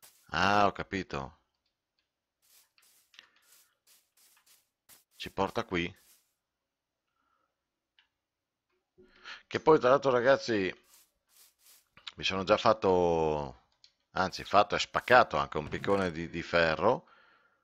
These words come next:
Adesso ne faremo subito un altro, anche due.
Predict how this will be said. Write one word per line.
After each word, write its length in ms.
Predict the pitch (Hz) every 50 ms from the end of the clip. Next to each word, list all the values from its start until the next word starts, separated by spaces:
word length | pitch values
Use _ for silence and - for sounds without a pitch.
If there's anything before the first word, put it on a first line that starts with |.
| _ _ _ _ _
Adesso 300 | - 87 85 - - 82
ne 160 | 82 78 - _ _ _ _ _ _ _ _ _ _ _
faremo 420 | - - 78 76 85 95 95 87
subito 640 | 80 - - - - - 110 123 127 107 98 - 98 95
un 100 | 92 95
altro, 600 | 95 87 85 78 - - 98 98 120 - 175 _ _ _ _ _ _ _ _ _ _ - - _ _ _ -
anche 260 | 78 78 - - 82
due. 400 | 76 78 71 65 69 82 - -